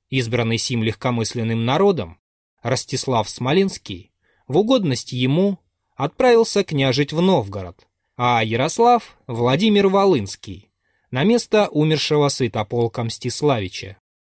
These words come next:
Малочисленность союзных половцев и конский падеж заставили Георгия отложить войну.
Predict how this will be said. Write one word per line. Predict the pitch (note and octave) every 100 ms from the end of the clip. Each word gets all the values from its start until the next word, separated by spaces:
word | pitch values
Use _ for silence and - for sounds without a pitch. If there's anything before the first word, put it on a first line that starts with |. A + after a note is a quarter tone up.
| _ _ _ _ _ -
Малочисленность | B2+ C3+ - C#3+ - A#2+ B2 -
союзных | C3 B2+ A#2+ B2 -
половцев | A3+ G#3 B2+ - - - -
и | A#3+ G#3
конский | - D3 C3 - A#2
падеж | B2 D3 G3 F#3 - -
заставили | B2+ F3+ - C4 A#3 D3+
Георгия | B2+ F3 A3+ G3 G3 G3
отложить | C#3+ - B2 A2+ A#2 A#2+
войну. | A#2+ A#2+ B2 G2+ F2